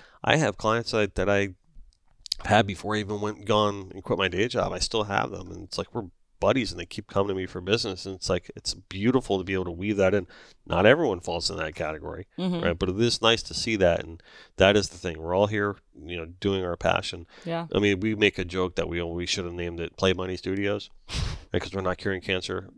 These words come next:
Speaker 1: Like, that's why we take, like, um, you know, the, the approaches on conservation the way we do. Like, let's put some meaning into this,
Speaker 2: Right.
Speaker 1: right? Um, because at the end of the day,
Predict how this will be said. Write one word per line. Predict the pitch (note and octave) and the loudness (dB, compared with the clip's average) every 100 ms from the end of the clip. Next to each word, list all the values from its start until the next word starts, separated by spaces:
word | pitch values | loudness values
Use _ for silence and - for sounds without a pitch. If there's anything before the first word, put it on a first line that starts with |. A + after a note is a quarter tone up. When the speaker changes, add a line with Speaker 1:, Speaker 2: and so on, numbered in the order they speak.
| - | -6
Speaker 1:
Like, | F2+ E2+ | -6 -6
that's | F#2+ G2 - | 4 4 6
why | A2 G#2 | 6 8
we | G2 | 6
take, | F#2 - G2+ - | 0 0 0 2
like, | F#2 F2+ | 0 0
um, | F2 E2+ - _ _ _ - | -4 -6 -10 _ _ _ -2
you | F#2+ | 2
know, | |
the, | F#2 F#2 | 4 2
the | F2 | 0
approaches | - G#2 - F2+ | 0 0 0 -4
on | F2 | -6
conservation | - F#2 E2+ E2+ F2+ - | -4 -4 -4 -4 -2 -2
the | F2+ | -2
way | F2+ | -2
we | F2 E2+ | -2 -4
do. | F2+ | -2
Like, | F2+ F2+ - | -2 -4 -4
let's | G2+ | -6
put | - G#2 - | -6 -10 -8
some | D#2+ | -8
meaning | D#2+ E2+ F#2 | -10 -6 -4
into | G2 - | -4 -4
this, | G#2 G#2+ - - | -6 -8 -10 -4
Speaker 2:
Right. | D#3 - - _ | -4 -6 -18 _
Speaker 1:
right? | - - - - - | -2 2 0 -2 -8
Um, | F2 E2 D#2+ | -6 -6 -8
because | - F2+ F#2 F2 - - - | -6 -4 -2 -4 -8 -8 -2
at | F#2 | 0
the | F2+ | 0
end | F2+ | -2
of | E2 | -2
the | |
day, | D#2+ F2+ E2 | 4 4 6